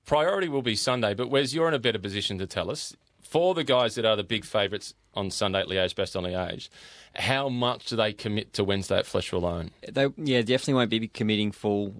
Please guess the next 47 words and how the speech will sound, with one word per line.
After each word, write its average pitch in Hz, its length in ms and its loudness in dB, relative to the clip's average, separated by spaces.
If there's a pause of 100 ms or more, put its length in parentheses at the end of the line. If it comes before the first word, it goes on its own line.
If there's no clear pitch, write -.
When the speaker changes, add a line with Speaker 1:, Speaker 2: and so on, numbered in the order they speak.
Speaker 2:
um, 101 520 -2
you 113 100 -8
know, 98 120 -6 (360)
because - 540 -6 (480)
go, 135 200 6
yeah, 120 200 2
you 110 160 2
ca-, - 120 -8
you 123 120 2
can't 123 280 2
do 107 100 0
both. 98 360 -2 (240)
And 113 100 -4
that, 80 140 -6
that's 95 240 -6
what 107 80 -2
it 95 40 -8
comes 98 240 -2
down 95 200 -6
to. 98 80 -4
You 98 120 -4
can't 104 240 -6
do 104 120 -6
both. 98 440 -4
I 107 40 -2
mean, 104 420 0
you, 110 140 0 (240)
you 101 160 -6
have 101 160 -2
Valverde, 101 540 2
someone 104 260 -2
like 104 140 -2
that 113 260 2
could 131 220 -2
do 107 180 2
both, 98 300 -2
but 107 140 -2
the 113 100 4
other 120 180 6
guys 107 480 2 (120)
that 110 260 -2
are 101 100 2
under 120 200 2
that, 151 280 2
and, 101 300 -6
you 90 80 -6
know, 82 80 -4